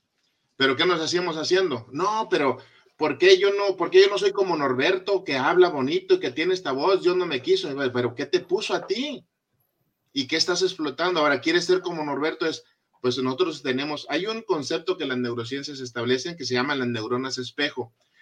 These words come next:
Estas neuronas espejo es, cumplen el requisito de lo que tú hablabas ahorita. Me junto con alguien. ¿Qué le pasó a Pedro cuando lo identifican que estaban en la noche donde van a atrapar a Jesús?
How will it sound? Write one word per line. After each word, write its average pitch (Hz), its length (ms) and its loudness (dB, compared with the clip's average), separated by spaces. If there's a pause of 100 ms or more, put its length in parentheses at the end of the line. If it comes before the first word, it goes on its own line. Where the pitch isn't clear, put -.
(120)
Estas 185 240 4
neuronas 165 440 2
espejo 156 580 2
es, 127 340 -2
cumplen 175 500 4
el 139 120 -2
requisito 131 480 -4
de 147 60 0
lo 127 100 0
que 123 80 -2
tú 123 160 -2
hablabas 120 400 -2
ahorita. 151 480 -2 (420)
Me 143 140 0
junto - 360 4
con 170 200 2
alguien. 190 420 4 (460)
¿Qué 196 120 8
le 202 120 6
pasó 175 320 4
a 175 100 2
Pedro 185 340 4
cuando 147 240 -2
lo 139 100 0
identifican 143 680 -2
que - 80 -8
estaban 160 360 0
en 143 80 -2
la 135 80 0
noche 170 260 0
donde 127 440 -2
van 135 200 0
a - 20 0
atrapar 131 360 -4
a 131 80 -6
Jesús? 131 580 -2